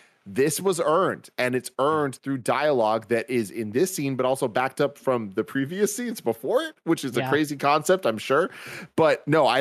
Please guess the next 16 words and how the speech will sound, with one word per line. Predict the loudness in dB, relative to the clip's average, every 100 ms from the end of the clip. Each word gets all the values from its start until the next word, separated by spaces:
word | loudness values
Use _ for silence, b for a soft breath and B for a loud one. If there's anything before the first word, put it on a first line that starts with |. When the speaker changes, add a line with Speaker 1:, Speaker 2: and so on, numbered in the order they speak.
| 0
Speaker 1:
I | 0 2
love | 2 2 0
this, | -4 -2
man. | 0 2
I, | 2
I | 0
think | -2 -2 2
that | 0 0
it | -2
took | -2 -2
one | 0 2 2 2
look | 4 2 0 -6
in | -2
the | 2
Raimi | 2 0 -2
movies, | -4 -6 -12 -16